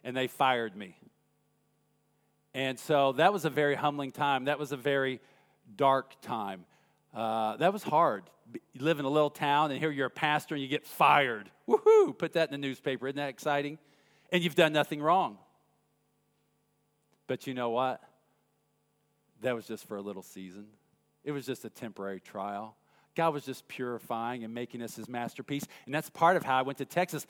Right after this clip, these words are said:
and that's part of how Lucas and Sue got here. Do you realize that? We could still be in Michigan. We could still be at that church. But all that stuff worked out. And here's what I say.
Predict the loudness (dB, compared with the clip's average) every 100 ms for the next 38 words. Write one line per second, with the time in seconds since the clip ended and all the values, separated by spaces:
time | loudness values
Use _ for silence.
0 | -14 -4 -4 -4 4 4 4 -2 -2 -2
1 | -4 -8 -8 -8 -6 -4 -4 -2 -4 -4
2 | -8 _ _ _ _ _ _ _ _ -8
3 | -4 -2 -2 -2 -4 -6 -8 _ _ _
4 | _ _ _ _ _ _ _ _ _ _
5 | _ _ _ _ _ _ _ -10 -6 -6
6 | -4 -6 -4 -6 -6 -8 -8 -10 -8 -8
7 | -8 -6 -4 -4 -2 -4 -4 -4 -4 -8
8 | -20 _ _ _ _ _ _ -4 0 2
9 | 2 2 0 -4 -4 -4 -4 -4 -2 -2
10 | -4 -14 _ _ _ _ _ -8 0 0
11 | 2 4 4 4 2 2